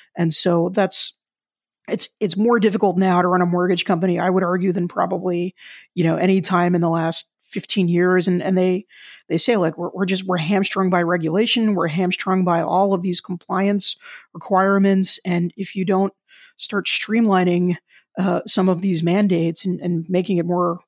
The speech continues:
achievable, um, we're, we're gonna continue to, to see mortgage costs increase regardless of, you know, these, these kind of what they would consider small measures to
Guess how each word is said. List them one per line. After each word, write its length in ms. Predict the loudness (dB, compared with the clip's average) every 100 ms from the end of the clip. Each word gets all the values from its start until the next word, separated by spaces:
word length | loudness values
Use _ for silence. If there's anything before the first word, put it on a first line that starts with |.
| _ _ _ -10
achievable, 720 | -2 2 2 2 2 0 -4 -20 -18 -4
um, 280 | -2 0
we're, 160 | 0 -2
we're 140 | -2 -2
gonna 160 | 0
continue 480 | 0 -2 0 0 2
to, 240 | 2 0 -2
to 360 | -4 -4 -4 -10 _ _ _ -6
see 360 | -2 0 0
mortgage 680 | 0 0 2 0 0 -4 -4 _ _ _ _ _
costs 560 | -10 -4 -2 -2 -4 0
increase 520 | 0 0 0 0 -2
regardless 640 | -6 -2 -2 0 0 2
of, 300 | 0 -2 -8 -14 -20 _ _
you 100 | -2
know, 380 | 0 0 -2 -6
these, 380 | -8 -6 -6 -8
these 360 | -6 -6 -6 -10
kind 200 | -4 -4
of 220 | -2 -6 _ _ _ _ _ _ _ _ _ _ _ _ _ _ -20 _ -6
what 200 | -4 2
they 100 | 2
would 180 | 0
consider 640 | -2 -2 0 2 2 0 -2 -8 _ _ _ _ -20 _ _ _ _ _ _ _
small 380 | -4 -2 2 2
measures 500 | 2 2 0 0 -2
to 420 | -4 -6 -6 -8